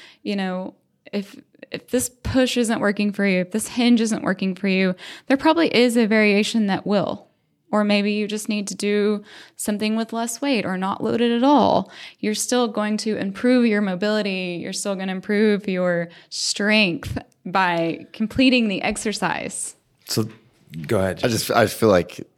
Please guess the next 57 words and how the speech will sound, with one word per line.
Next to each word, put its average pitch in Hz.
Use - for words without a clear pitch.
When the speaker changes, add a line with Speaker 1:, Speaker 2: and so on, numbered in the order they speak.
Speaker 3:
so -
many 104
times, 87
you 95
know, 85
we're 87
about 85
to 78
start 90
a 82
class 80
or -
something, 76
and 76
we're 98
gonna 90
do 87
maybe 87
an -
overhead 85
press. -
I 82
was 73
like, -
"Oh 104
man, 92
my 76
shoulder's 87
really 85
bothering 82
me." 80
And 82
they're 87
like, 80
they've 92
still 95
ripped 95
out 87
a, 82
you 98
know, 82
fifty -
pound 87
kettlebell 90
to -
do 87
overhead 92
presses. 98
And 82
you're 80
like, -
"Well, 87
maybe 117
we 127
shouldn't 110
do 104
that." 82